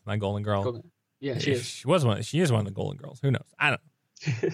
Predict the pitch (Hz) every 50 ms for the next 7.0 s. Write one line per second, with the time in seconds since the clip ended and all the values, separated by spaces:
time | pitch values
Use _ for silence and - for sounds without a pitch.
0 | - - - _ _ - 151 147 139 135 135 - 190 - - 160 196 196 180 -
1 | 247 262 226 - 160 139 - 147 - - 220 214 196 139 190 185 269 - - 175
2 | - - 151 151 147 147 143 131 147 160 156 151 143 151 165 160 151 135 123 120
3 | 120 117 113 107 - 131 123 113 120 123 123 123 123 117 131 147 170 170 156 143
4 | 147 165 - - 160 160 160 156 147 - - - - - 151 151 139 151 139 -
5 | 151 151 151 147 131 - 127 113 110 - - 120 117 127 131 139 170 - 135 120
6 | - 131 127 123 - - 113 127 135 147 143 143 143 143 135 123 113 110 110 -